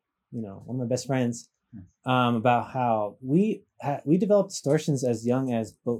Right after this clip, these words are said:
Speaker 1: below the age of two. And those are the hardest ones to work with because you can't just use the logic of the w-, of the verbiage, the words, to kind of overcome it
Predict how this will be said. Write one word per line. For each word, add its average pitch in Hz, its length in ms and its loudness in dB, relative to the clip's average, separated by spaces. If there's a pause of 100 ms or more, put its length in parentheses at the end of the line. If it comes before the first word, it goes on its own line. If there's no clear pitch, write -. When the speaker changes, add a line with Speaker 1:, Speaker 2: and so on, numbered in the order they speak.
Speaker 1:
below 120 360 2
the 110 100 -2
age 110 160 0
of 98 140 -10
two. 113 360 0 (360)
And 117 100 -2
those 180 100 4
are 196 60 0
the 143 80 4
hardest 143 300 0
ones 120 480 0 (180)
to 110 80 -10
work 185 220 2
with 101 320 -4
because 127 640 2 (1080)
you 135 120 -2
can't 170 280 2
just 147 380 0 (920)
use 151 520 2 (100)
the - 80 -4
logic 156 420 4
of 135 160 2
the 127 60 2
w-, 113 260 -2
of 117 140 0
the 117 80 2
verbiage, 117 640 2
the 113 160 -2
words, 113 640 2
to 107 380 0
kind 135 160 2
of 110 180 -2 (580)
overcome 135 400 -2
it - 160 -6